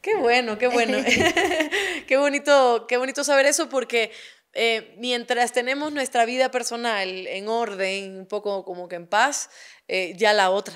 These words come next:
Speaker 1: la podemos ir llevando
Speaker 2: Es más
Speaker 1: bien.
Speaker 2: fácil.
Speaker 1: Es mucho más fácil, porque
Speaker 2: Ajá.
Speaker 1: imagínense toda esta cantidad de
Speaker 2: No,
Speaker 1: problemas,
Speaker 2: no, es terrible.
Speaker 1: cómo, cómo sale uno, ¿no?
Speaker 2: Hay casos, ¿no? Que la maldad política ha querido inestabilizarte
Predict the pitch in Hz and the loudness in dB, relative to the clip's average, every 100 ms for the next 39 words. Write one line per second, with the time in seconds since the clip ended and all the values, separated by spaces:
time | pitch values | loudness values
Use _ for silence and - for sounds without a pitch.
0 | - 180 185 185 190 196 185 180 226 226 | -10 -8 -2 -4 -4 -8 -6 -6 -4 -4
1 | 185 277 302 - - - 190 202 196 196 | -4 -4 -4 -8 -16 -10 -8 -6 -8 -6
2 | 190 214 214 220 226 233 220 247 320 285 | -6 0 2 0 -4 -8 -6 -6 -8 -8
3 | 277 302 302 294 254 254 262 269 233 233 | -6 -6 -6 -6 -6 -4 -4 -2 -2 -2
4 | - 262 233 - - 214 190 214 226 226 | -2 -4 -8 -14 -8 -8 -6 -6 -6 -8
5 | 233 226 214 220 196 247 196 214 302 277 | -6 -4 -2 -2 -6 -8 -4 -2 -2 -2
6 | 285 - 208 190 190 240 262 214 202 190 | -4 -4 -8 -10 -10 -10 -10 -8 -6 -8
7 | 220 208 208 202 214 254 226 233 269 262 | -10 -10 -10 -10 -8 -6 -6 -8 -12 -10
8 | 208 - 214 254 214 226 254 233 220 - | -10 -10 -10 -12 -10 -8 -8 -8 -8 -12
9 | 185 190 175 - 214 285 - 320 311 | -10 -10 -10 -10 -8 -8 -6 -6 -6